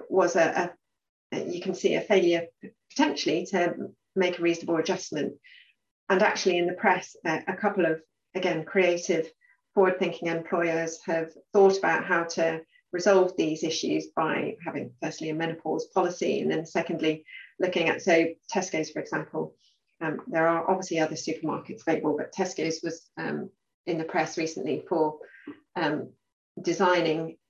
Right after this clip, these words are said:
new uniforms which were menopause friendly, which, um, I thought was very forward thinking. Making fun of a menopausal employee. Now, the individual doesn't have to,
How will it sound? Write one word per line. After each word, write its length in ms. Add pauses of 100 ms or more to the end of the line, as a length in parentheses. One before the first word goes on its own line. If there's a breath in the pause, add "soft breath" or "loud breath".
(120)
new 180
uniforms 640
which 220
were 80
menopause 440
friendly, 440
which, 480
um, 280 (120)
I 80
thought 180
was 120
very 180
forward 260
thinking. 300 (520 loud breath)
Making 360
fun 160
of 100
a 60
menopausal 580
employee. 540 (260 loud breath)
Now, 140
the 120
individual 460
doesn't 360
have 240
to, 300